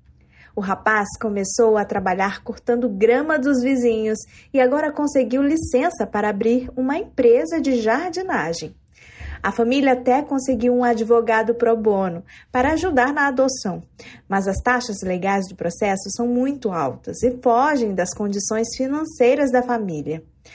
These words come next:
Foi quando o adolescente teve a ideia de começar a trabalhar para guardar dinheiro.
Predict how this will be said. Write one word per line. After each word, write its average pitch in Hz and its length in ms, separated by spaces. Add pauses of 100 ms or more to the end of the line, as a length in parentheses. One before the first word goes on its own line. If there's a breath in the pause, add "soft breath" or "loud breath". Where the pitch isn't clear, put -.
(260 loud breath)
Foi 349 160
quando 339 320
o 359 60
adolescente 277 720
teve 294 240
a 285 60
ideia 240 440
de 226 100
começar 226 580
a 220 80
trabalhar 208 640
para 226 220
guardar 233 540
dinheiro. 233 580